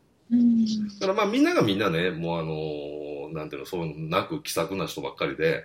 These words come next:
Speaker 1: はい。
Speaker 2: えー、まあみんなが勝手に自分の言いたいことをもうズバズバ言えるようなチームだったらいらないけど、
Speaker 1: うん。
Speaker 2: まあそうじゃない人がいる、もしくはこれから今後ね、新しい人が入ってきた時はそういうふうにしてあげると、
Speaker 1: うん。
Speaker 2: その人は意見が出やすくなるんで、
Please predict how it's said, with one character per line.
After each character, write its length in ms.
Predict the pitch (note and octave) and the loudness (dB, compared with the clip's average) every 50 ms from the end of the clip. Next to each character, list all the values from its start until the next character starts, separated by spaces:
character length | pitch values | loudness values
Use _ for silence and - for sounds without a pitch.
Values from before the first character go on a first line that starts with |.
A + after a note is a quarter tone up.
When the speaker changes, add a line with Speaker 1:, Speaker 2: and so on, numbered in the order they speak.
| - - _ _ _ _ _ | -12 -20 _ _ _ _ _
Speaker 1:
は 140 | - A3 G#3+ | 8 8 10
い。 60 | G3+ - | 10 8
Speaker 2:
え 140 | C#2 C#2 D2 | 6 0 -4
ー、 20 | |
ま 260 | D#2 C#2+ C#2 C2+ C2 | -6 -6 -8 -8 -10
あ 20 | C2 | -10
み 120 | C#2 D2+ D2+ | -10 -8 -6
ん 20 | |
な 80 | D2+ E2 | -4 -4
が 80 | D#2+ | -4
勝 180 | D#2+ - D#2 D2+ | -4 -6 -8 -8
手 120 | - - | -6 -6
に 80 | D2+ D2 | -6 -6
自 180 | D2 C#2 C#2 C2+ | -8 -10 -10 -12
分 80 | C#2 | -10
の 80 | C#2+ C#2+ | -10 -8
言 100 | D2 D#2 | -8 -6
い 20 | |
た 80 | D2+ C#2+ | -6 -6
い 40 | C2+ | -8
こ 100 | C#2 C2 | -8 -12
と 100 | C2 C2 | -12 -14
を 40 | |
も 160 | B1+ B1+ B1+ B1 - C2+ C2 B1+ C2 B1 | -14 -14 -16 -16 -16 -14 -14 -14 -16 -18
う 180 | - - - E2 | -18 -16 -14 -10
ズ 80 | D#2 | -6
バ 120 | D#2+ E2 D2 | -6 -6 -6
ズ 100 | - C2 | -6 -8
バ 80 | C2 | -8
言 100 | C2+ F#2 A2 | -6 -2 -2
え 80 | A#2+ A#2+ | 0 0
る 100 | A2+ A#2+ | 0 -2
よ 160 | A#2+ B2 A#2+ | -2 -2 -2
う 20 | B2 | 0
な 140 | B2 A#2+ | -2 -2
チ 160 | A#2+ - C#3 C#3 | -2 -2 -2 -2
ー 100 | C3+ C3+ | -2 0
ム 60 | C3+ | 2
だ 100 | C#3 C#3 | 0 0
っ 60 | - | 2
た 100 | - G4+ | 2 4
ら 280 | G4 - - - - - _ _ _ _ _ _ | 4 4 4 4 -2 -8 _ _ _ _ _ _
い 80 | - | 0
ら 120 | G2+ F#2 D#2+ | 0 0 0
な 100 | C#2+ C2+ | -2 -6
い 60 | C2 | -10
け 80 | - - | -12 -8
ど、 300 | - F#2 F#2 - - - _ _ _ _ | -4 -4 -4 -4 -6 -10 _ _ _ _
Speaker 1:
う 100 | - B3 | 10 12
ん。 180 | A#3 A3 G3 E3 | 12 12 12 10
Speaker 2:
ま 80 | D3+ | 4
あ 20 | C#3+ | 0
そ 160 | - F3+ F#3 | 0 2 2
う 20 | |
じ 80 | F3 E3 | 4 4
ゃ 40 | D3+ | 2
な 180 | C#3+ C3+ C3 | 2 0 0
い 180 | C3 C3+ C3 C3+ - _ _ F3 | -2 -4 -6 -8 -16 _ _ -12
人 220 | D#3+ - - C#3+ | -12 -6 -4 0
が 100 | B2 B2 | 2 2
い 40 | B2+ | 2
る、 180 | C3+ C#3+ D3+ D#3 F3 F#3 | 4 6 6 6 6 6
も 200 | D#3+ D3+ D#3+ D#3+ | 4 4 2 0
し 80 | D#3+ | 0
く 100 | - - | 0 0
は 120 | C4 G#3+ - | 0 0 2
こ 100 | - G2 | 0 0
れ 100 | F2+ E2 | -2 0
か 120 | D#2+ E2 | -2 -2
ら 100 | D#2 D2 | -4 -4
今 260 | - - G#2 A2 A#2+ | -4 -4 -2 -2 0
後 120 | A#2 B2+ D3+ | 0 0 -2
ね、 80 | G3 - - _ _ _ _ _ _ _ _ | -2 -6 -10 _ _ _ _ _ _ _ _
新 340 | A2+ A2+ A2 A#2+ A#2 A2+ | -4 -2 0 2 2 2
し 100 | G#2+ A2+ | 0 -2
い 20 | F#2+ | -4
人 140 | E2 - E2+ | -4 -4 -4
が 80 | D2 C#2+ | -4 -4
入 140 | - D2+ | -4 -6
っ 20 | D2+ | -6
て 80 | - | -6
き 60 | E2 F2 | -6 -4
た 120 | F2+ E2 | -4 -6
時 280 | - E2 D#2+ - - D#2+ | -6 -8 -10 -8 -6 -4
は 180 | A#2+ C#3 B2 | -2 0 -2
そ 160 | - - G2+ | 0 -2 -2
う 40 | F#2 | -2
い 40 | F#2+ | 0
う 20 | |
ふ 80 | F2 F#2+ | -2 -2
う 40 | F2 | -4
に 120 | D#2 C#2 | -4 -6
し 80 | - - | -6 -6
て 100 | - E2 | -4 -2
あ 100 | D#2+ D#2 | -2 -2
げ 100 | D2 D2+ | -2 -4
る 180 | D2 D2 D2+ - | -4 -6 -8 -6
と、 400 | - G#3 G#3+ D3+ - - - - _ _ _ | -2 0 0 0 0 -2 -4 -12 _ _ _
Speaker 1:
う 60 | - A#3 | 10 10
ん。 140 | A3+ G#3+ | 12 12
Speaker 2:
そ 60 | G#3+ G#3 | 10 8
の 80 | G3+ | 6
人 100 | G3+ G3 G3 | 4 4 2
は 40 | |
意 60 | E3+ D#3+ | 2 0
見 280 | - D#2 C#2+ C#2 C2+ | -4 -6 -6 -6 -8
が 100 | B1 A#1+ B1+ | -12 -10 -2
出 80 | - F#2 | 2 4
や 140 | G2 F#2+ | 4 4
す 100 | - - | 2 0
く 80 | - D#2+ | -6 -8
な 140 | C#2 C2 B1+ | -8 -8 -12
る 120 | B1+ C2 | -14 -14
ん 120 | B1 A#1+ A#1+ | -16 -12 -8
で、 260 | C#2 C#2 B1+ A#1+ | -8 -8 -8 -8